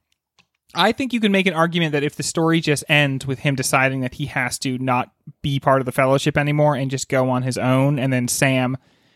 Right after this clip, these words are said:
denying that and saying, "I'll die if you don't take me with you,"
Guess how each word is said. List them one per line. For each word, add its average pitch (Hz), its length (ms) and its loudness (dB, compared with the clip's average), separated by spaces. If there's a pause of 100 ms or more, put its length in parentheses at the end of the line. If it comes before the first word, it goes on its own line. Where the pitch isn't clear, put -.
(140)
denying 139 540 2
that 143 240 2
and 120 120 -6
saying, 123 240 -4
"I'll 120 120 0
die 113 320 -2
if - 140 0
you 143 60 2
don't 135 140 0
take 135 220 -2
me 143 120 -2
with 143 220 2
you," 165 220 2